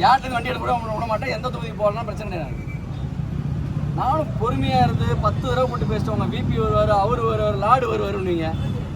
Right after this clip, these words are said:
யாரும் வந்த கா-, பாரு காணோம். கடைசியா என்னை பார்த்து அவரே சொல்றாரு, தீபாவளி வந்து பார்த்தாரு. ஏரியா சுத்தமா இருக்குதான்னு யாரை போய் பார்ப்பீங்க, பார்ப்பீங்க?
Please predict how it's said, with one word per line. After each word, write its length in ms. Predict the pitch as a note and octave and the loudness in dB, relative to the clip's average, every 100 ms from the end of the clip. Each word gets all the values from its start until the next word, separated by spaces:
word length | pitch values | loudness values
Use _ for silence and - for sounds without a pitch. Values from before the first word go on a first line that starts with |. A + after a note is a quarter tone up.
| F3 | 2
யாரும் 300 | G#3+ A#3+ B3+ | 4 4 2
வந்த 120 | G#3+ A#3 | 0 0
கா-, 120 | G#3+ G3+ | 0 0
பாரு 140 | G3+ F#3 | 0 0
காணோம். 260 | F3 D#3 - - - - | -2 -2 -4 -4 -2 -2
கடைசியா 280 | G3+ - C4+ | -2 0 0
என்னை 120 | A#3 A3+ | 2 0
பார்த்து 340 | B3 A#3 A3 | -2 0 2
அவரே 160 | A3 A3+ | 2 0
சொல்றாரு, 220 | A3 A3 A3 | -4 -4 -4
தீபாவளி 280 | A#3 G#3+ G3+ | -4 -4 -2
வந்து 180 | G3 G3 | -2 0
பார்த்தாரு. 320 | F#3 D#3+ - - - - - - - G4+ | 0 -2 -2 -2 -2 -4 -6 -6 -2 2
ஏரியா 220 | C#4 C#4 A#3 | 2 2 0
சுத்தமா 260 | - C#4+ C4 | -2 2 4
இருக்குதான்னு 320 | A3+ A3 G#3+ G3+ | 4 0 0 2
யாரை 160 | C4+ | 2
போய் 140 | B3+ F#3+ | 0 -4
பார்ப்பீங்க, 260 | F3+ E3 F3+ | -4 -4 -2
பார்ப்பீங்க? 280 | F3+ E3 | -2 -2